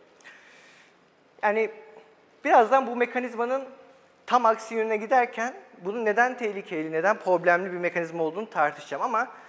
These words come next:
şimdi burada duralım ve size bizim artık hem Türkçe'de hem Batı dillerinde kopmuş olan, e, bir bağ işaret etmeme izin veren, Antik Yunanca'da olan bir bağ bu.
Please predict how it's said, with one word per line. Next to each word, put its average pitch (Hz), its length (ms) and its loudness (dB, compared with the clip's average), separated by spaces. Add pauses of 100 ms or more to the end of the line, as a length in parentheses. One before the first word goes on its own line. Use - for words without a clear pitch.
(280)
şimdi 277 280 -12
burada 269 280 -6
duralım 254 340 0
ve 233 100 -2
size 233 380 -6 (720)
bizim 233 280 -8
artık 220 320 0 (500)
hem 214 200 -2
Türkçe'de 151 540 -4
hem 196 240 -6
Batı 180 240 -2
dillerinde 151 680 -4 (720)
kopmuş 226 380 -8
olan, 196 320 2 (180)
e, 151 340 -6
bir 196 160 -6
bağ 180 400 8
işaret 160 340 -2
etmeme 160 300 -6
izin 165 200 -6
veren, 143 140 -2
Antik 143 220 -8
Yunanca'da 151 400 -4
olan 139 300 -2
bir 113 140 -8
bağ 113 220 -6
bu. 277 140 -8